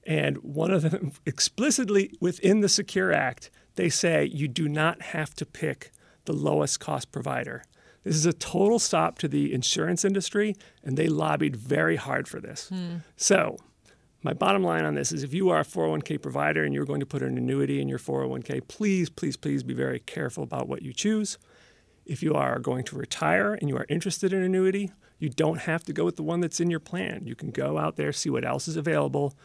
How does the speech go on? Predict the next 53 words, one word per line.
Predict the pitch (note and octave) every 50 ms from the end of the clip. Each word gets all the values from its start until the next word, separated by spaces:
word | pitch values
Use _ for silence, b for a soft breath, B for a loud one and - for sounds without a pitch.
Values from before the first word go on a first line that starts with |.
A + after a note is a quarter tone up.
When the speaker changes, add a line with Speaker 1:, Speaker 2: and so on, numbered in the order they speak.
| b b b b
Speaker 1:
transfer | - D3+ D3+ D#3 C#3+ - - D3+
that | D3 C#3+ -
money | C#3+ C#3+ C#3 C#3 C#3 C#3+ C#3 C3+
to | - - - C#3
an | C3+
I | C3 C3 B2+ B2+
R | B2 B2+
A, | B2 B2 -
and | - B2 B2
then | B2+ B2
buy | A#2+ B2 B2 A#2+
the | A#2+ B2 B2
annuity | A2+ A#2+ A#2+ A#2+ A#2+ B2
there. | B2+ C3 B2 - G#2+
You | A2+
don't | A2+ C3+ B2+ A#2+
have | - C#3+ -
to | - A#2+
stick | - - - - C#3+ - -
with | - -
the | -
one | B2+ A#2+ B2 A#2+
that's | A#2+ A#2 A#2 -
in | C3+ C3
your | C3 B2
four | - - - C3+ -
oh | -
one | - D3+
K. | - - - - - _ _ _ _ _ b b b b b b b b b b b b b b b b b b b
Number | b G3+ A3 A3
five, | - A3 G#3 F3+ D#3
expanded | - - - - G#3 A3 A3 G3+
use | G#3+ G3+ -
of | E3
five | - F3+ E3+ -
twenty-nine. | - F3 E3 E3 E3 D#3 C#3+ D3 -
So | - E3+
the | D#3 C#3
Secure | - - - G#3 F#3+
Act | F#3 F3 -
allows | E3+ D#3+ D#3+ D#3+ D3
you | D#3
to | D#3
use | D#3+ D#3 C3+
your | D#3+ C#3+
five | - - D3+ D3 D3 C#3+
twenty-nine | - D#3+ D3+ D3 C#3+ C#3+
money | C#3+ C#3 C#3 C#3 -
in | C#3 C3+
more | C#3+ C#3 C#3+
ways. | E3 E3+ D3+ - - -
So | - D3
you, | C#3+ C#3